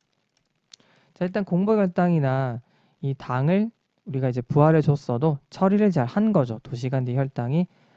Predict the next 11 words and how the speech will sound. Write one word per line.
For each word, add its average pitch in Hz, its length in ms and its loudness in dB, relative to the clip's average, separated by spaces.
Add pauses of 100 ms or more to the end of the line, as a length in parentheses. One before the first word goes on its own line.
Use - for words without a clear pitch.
(120)
어, 113 220 -8
이제 131 180 -6
기준보다 147 580 -2
낮게 170 540 -2
유지가 120 320 -4
되고 131 180 -6
있다면, 131 440 -10 (320)
"아, 127 160 -14
잘 165 260 -6
유지하고 156 420 -6
있네. 143 360 -8